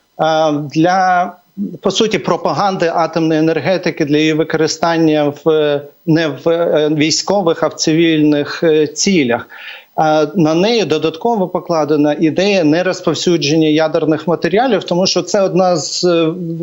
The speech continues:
важливих проблем, е, цивільної атомної енергетики, що ми маємо діло з радіоактивними матеріалами,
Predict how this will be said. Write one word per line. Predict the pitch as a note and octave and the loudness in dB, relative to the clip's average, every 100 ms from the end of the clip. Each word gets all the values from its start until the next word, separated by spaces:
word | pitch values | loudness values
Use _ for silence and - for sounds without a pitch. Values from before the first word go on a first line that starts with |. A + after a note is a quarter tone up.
| F3 F#3 | -6 -2
важливих | D3+ D#3+ - F#3 E3+ - | 0 0 0 0 0 -2
проблем, | - D3 E3 E3+ D#3 D#3 F3 | -2 0 2 2 0 0 0
е, | D#3+ D#3 | 0 0
цивільної | - F3 E3+ D3+ D3+ | 0 0 2 2 2
атомної | D3 D3 D3+ D3+ D3+ | 2 0 2 2 2
енергетики, | D#3+ D#3+ B3+ A#3 F#3+ D#3 | 0 0 0 0 0 -2
що | - D#3 | 0 2
ми | E3 | 4
маємо | E3 E3 D#3 D3 | 2 2 2 0
діло | C#3+ D#3+ D#3 D#3 F3 D#3+ | 2 2 2 2 0 0
з | C3+ | 0
радіоактивними | D#3 D3 C#3+ D3+ - F3 D#3+ | 0 2 0 -2 -2 0 2
матеріалами, | D#3 D#3 F#3 G3+ B3 F#3+ E3 | 2 0 0 0 2 2 0